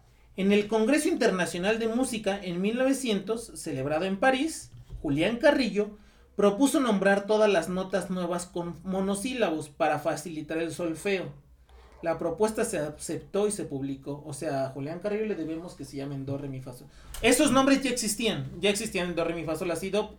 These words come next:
Era un poema de la Edad Media y por eso se llamaron así las notas. Pero, eh, antes,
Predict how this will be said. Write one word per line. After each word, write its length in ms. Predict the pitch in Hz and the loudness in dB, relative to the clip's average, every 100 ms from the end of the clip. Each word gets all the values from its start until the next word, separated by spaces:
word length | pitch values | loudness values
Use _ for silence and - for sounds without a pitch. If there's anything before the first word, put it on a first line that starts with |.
| - | -10
Era 160 | 151 175 | -6 -4
un 160 | 165 - | -6 -6
poema 480 | 143 151 165 175 151 | -2 0 0 -2 -4
de 100 | 127 | -4
la 140 | 127 | -4
Edad 180 | 139 165 | -2 -2
Media 360 | 185 196 233 | -2 -2 -2
y 80 | 208 | -4
por 180 | 147 139 | -4 -6
eso 160 | 143 160 | -6 -6
se 120 | 143 | -6
llamaron 280 | 127 160 151 | -6 -6 -8
así 200 | 131 160 | -6 -6
las 180 | 143 139 | -6 -6
notas. 420 | 175 185 214 - - - - - - - - | -6 -6 -8 -10 -16 -16 -20 -20 -20 -12 8
Pero, 540 | 220 226 226 277 - - - - 196 | 12 12 10 4 -2 -18 -20 -10 -2
eh, 580 | 175 170 170 165 147 - - - - - - - - - - _ - _ | 2 2 2 0 -2 -8 -20 -20 -20 -20 -20 -20 -20 -20 -20 _ -20 _
antes, 520 | 196 220 214 233 - | 2 2 2 0 -2